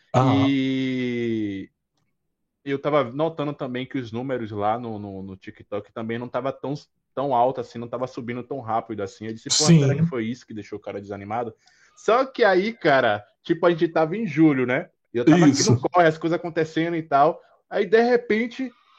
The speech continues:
Speaker 2: você chegou com um vídeo assim, falando, Ah, volta lá em mim e tal, que eu fui, é, é... é, me encaixaram lá pra, pra poder tá concorrendo a, ao vídeo, acho que foi de cover, né? Você tava fazendo um cover, não, é?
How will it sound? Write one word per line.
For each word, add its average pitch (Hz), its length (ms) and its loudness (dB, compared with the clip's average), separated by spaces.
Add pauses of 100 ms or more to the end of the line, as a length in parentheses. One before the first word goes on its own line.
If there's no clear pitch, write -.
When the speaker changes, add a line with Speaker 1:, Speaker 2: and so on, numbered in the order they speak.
(380)
Speaker 2:
você 165 260 0
chegou 180 300 2
com 180 140 -4
um 165 60 -2
vídeo 165 440 0
assim, 147 320 0
falando, 143 340 -4
Ah, 175 420 0 (160)
volta 170 360 2
lá 175 160 4
em 160 80 -4
mim 165 360 -4
e 156 60 -4
tal, 156 340 4
que 160 100 -6
eu 156 40 -2
fui, 156 360 -2
é, 135 240 0
é... 117 420 -2 (320)
é, 107 280 -4
me 113 120 -8
encaixaram 143 440 -2
lá 127 280 4
pra, 117 680 0 (100)
pra 113 140 -6
poder 117 280 -8
tá 127 100 -4
concorrendo 117 960 -4 (260)
a, 104 760 0
ao 113 180 0
vídeo, 120 680 -6 (380)
acho 107 200 -8
que - 80 -14
foi 131 180 -6
de 127 100 -12
cover, 151 440 -4
né? 135 100 -4
Você 143 120 -14
tava 127 240 -6
fazendo 123 320 -8
um 113 40 -12
cover, 143 380 -6
não, 113 300 -8
é? 95 100 -14